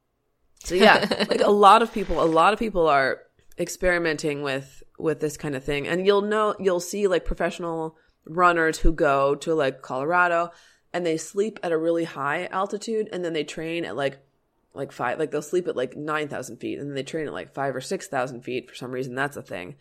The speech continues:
Speaker 1: So, yeah, definitely,
Speaker 2: Mm.
Speaker 1: like, athletes have gotten in on this. But what I think is interesting here is less the athletic implications and more the implications for people that aren't active at all, and that five minutes of this could lower your blood pressure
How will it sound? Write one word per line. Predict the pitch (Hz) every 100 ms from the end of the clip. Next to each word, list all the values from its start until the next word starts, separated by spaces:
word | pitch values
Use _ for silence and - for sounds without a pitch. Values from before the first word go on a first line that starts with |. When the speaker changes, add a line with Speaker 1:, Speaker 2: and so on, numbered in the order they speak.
| - - -
Speaker 1:
So, | - 196 180 - _ _ _ _ _ _ -
yeah, | 247 143
definitely, | - 233 311 339 339
Speaker 2:
Mm. | 311
Speaker 1:
like, | 233 -
athletes | 156 160 170 160 -
have | 156 139 135 139 _ _ _ _ -
gotten | 160 151 151
in | 170
on | 151 139
this. | 139 143 - - -
But | 202 -
what | 226
I | 226
think | 302 294
is | 240
interesting | 240 233 196 175
here | 220 254 247 240 - _ -
is | 170
less | 185 226 -
the | 208 160
athletic | 165 170 220 226
implications | 180 165 - 151 165 143 143
and | - 190
more | 311
the | 339
implications | 262 240 220 214
for | 190
people | 170 190 185
that | 175
aren't | 160 170 - _ _ -
active | 165 170 139
at | - -
all, | 180 156 135 139 _ _ _ -
and | 175
that | 156 - _ -
five | 185 175 175
minutes | 202 233 185
of | 151
this | 143 139 - - _ _ -
could | 185
lower | 170 175 160
your | 131
blood | 139 170 170
pressure | - 143 143 131 135